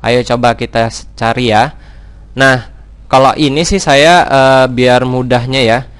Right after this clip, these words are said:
ini saya kali dulu ya, karena harus dikali dulu. Terus ini kita bagi dulu, karena urutannya seperti itu. Nah, ini biar mudah, ini kita hapus aja.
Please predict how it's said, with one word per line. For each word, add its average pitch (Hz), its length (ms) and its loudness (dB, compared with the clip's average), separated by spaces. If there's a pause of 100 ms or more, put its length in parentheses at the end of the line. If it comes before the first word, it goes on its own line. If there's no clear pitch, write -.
(340)
ini 131 240 -4
saya 131 560 0
kali 123 400 -4
dulu 113 480 -4
ya, 117 400 -6
karena 135 560 -8
harus 120 240 -6
dikali 110 380 -6
dulu. 110 340 -6 (480)
Terus - 240 -4
ini 143 240 -6
kita 123 240 -4
bagi 117 240 -2
dulu, 117 400 -4 (240)
karena 113 240 -8
urutannya 113 320 -8
seperti 113 400 -10
itu. 107 160 -10 (580)
Nah, 170 160 -2
ini 196 320 0
biar 147 240 2
mudah, 156 720 0
ini 139 280 -8
kita 151 200 -6
hapus 131 400 -6
aja. 120 320 -4